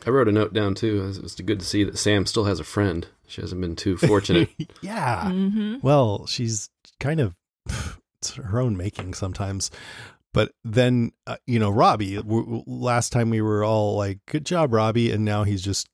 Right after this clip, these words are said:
Speaker 2: kissing Samantha. I'm like, "What changed? You know, your hormones finally got to you." But, um,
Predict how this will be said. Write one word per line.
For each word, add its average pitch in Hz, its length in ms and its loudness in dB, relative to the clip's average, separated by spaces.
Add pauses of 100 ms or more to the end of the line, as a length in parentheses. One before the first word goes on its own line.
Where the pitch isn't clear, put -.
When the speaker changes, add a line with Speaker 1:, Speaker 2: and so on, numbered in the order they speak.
(180)
Speaker 2:
kissing 110 300 0
Samantha. 101 400 -2
I'm 92 120 -4
like, 92 180 -2
"What 101 180 0
changed? 117 760 -2
You - 120 -8
know, 110 160 0
your 101 180 -2
hormones 117 480 2
finally 113 320 2
got 113 200 -2
to 131 80 -4
you." 127 140 0 (500)
But, 113 180 4
um, 101 380 0